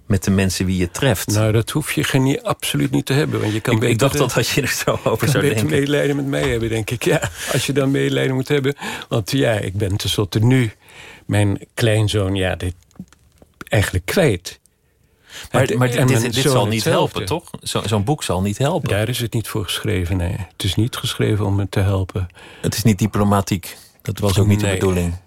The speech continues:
Speaker 2: Nee. Nee, de bedoeling was om de waarheid eens een keer ook te laten horen. Mijn waarheid, hè, met gecursiveerd mijn waarheid. Het is, ik maak helemaal geen aanspraak op de waarheid. Maar wel helemaal precies op mijn waarheid. En die is ook wat waard.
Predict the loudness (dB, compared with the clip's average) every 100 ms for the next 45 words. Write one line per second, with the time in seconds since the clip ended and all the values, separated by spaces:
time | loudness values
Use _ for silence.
0 | -8 -4 -4 -6 -14 _ _ _ _ _
1 | -2 0 0 -2 -2 0 2 2 0 -2
2 | -2 -2 0 2 2 0 -2 -4 -4 -2
3 | -4 -4 -8 _ -6 0 0 -2 -4 -2
4 | -2 -2 0 0 -4 -8 -2 2 4 4
5 | 2 -2 -2 -4 -4 -2 -2 -4 -10 -16
6 | -16 -16 -20 -20 -10 -6 -4 -2 2 2
7 | 0 -2 0 0 0 0 0 0 0 0
8 | -2 -2 -4 -6 -8 -6 -4 -4 -6 -6
9 | -2 0 2 2 2 2 0 -2 -4 -2
10 | -4 -4 -6 -4 -4 -6 -12 -12 -4 2
11 | 4 4 0 -2 -4 -8 -10 -14 -20 -20
12 | -20 -4 2 4 4 4 4 2 2 -2
13 | -4 -2 -2 -2 -2 0 2 2 0 0
14 | -2 -2 -2 0 0 0 0 -2 -2 -2
15 | -4 -6 -10